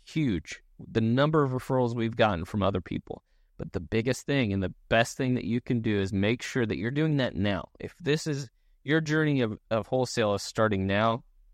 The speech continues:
these are the things that I learned along the way. And you're getting to hear this, I hope you're getting to hear this at the beginning of your journey so that you can present this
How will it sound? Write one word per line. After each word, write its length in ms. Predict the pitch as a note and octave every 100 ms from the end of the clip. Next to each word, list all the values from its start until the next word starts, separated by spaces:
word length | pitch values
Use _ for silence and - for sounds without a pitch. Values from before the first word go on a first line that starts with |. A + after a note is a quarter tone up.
| - - _ - _
these 200 | B2 B2
are 60 | C3
the 100 | A#2+
things 240 | A#2+ A#2+
that 120 | A2
I 140 | G2+ G2
learned 360 | F#2+ G2+ G2+
along 400 | F#2+ F#2 F#2+ F#2
the 80 | F#2+
way. 260 | D2+ - - - - - - - - -
And 220 | G2 F#2 - -
you're 240 | A2 C#3
getting 320 | D3+ D3+ C3
to 80 | A#2
hear 180 | A#2 A#2
this, 480 | G#2+ G2+ G2 - - _ -
I 160 | A2+ G2+
hope 400 | A#2 A#2+ F2+ -
you're 140 | - G#2+
getting 280 | A2+ A2 G#2
to 80 | G2+
hear 220 | G#2+ G#2+
this 340 | G2+ F#2+ - - _ -
at 140 | A#2
the 60 | A#2
beginning 500 | G2+ A2 A#2+ B2+ B2+
of 120 | A#2
your 120 | A2
journey 380 | G2+ G2+ F2+ F2 -
so 180 | -
that 100 | G#2+
you 220 | F2+ B2+ C#3+
can 180 | D3+
present 440 | C3 B2 A2+ A2 G2+
this 240 | G#2+ -